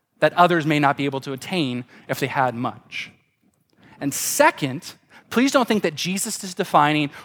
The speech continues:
poor in spirit, spirit, spirit, spirit, as merely meek and mild, you know, soft little lambs listening to Enya.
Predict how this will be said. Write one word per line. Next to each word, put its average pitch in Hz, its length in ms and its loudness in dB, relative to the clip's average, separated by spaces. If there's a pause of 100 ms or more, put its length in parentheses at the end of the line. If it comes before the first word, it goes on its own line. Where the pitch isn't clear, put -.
(120)
poor 220 400 8
in 214 200 -4
spirit, - 840 2 (380)
spirit, 202 460 0
spirit, 185 320 0
spirit, 180 340 2 (220)
as 180 180 2
merely 208 420 4 (220)
meek 208 360 -2
and 185 120 0
mild, 180 460 4 (180)
you 185 140 -2
know, 143 100 -4
soft 185 540 4
little 170 260 -2
lambs 170 600 0
listening 165 360 -4
to 151 60 -2
Enya. 123 440 -6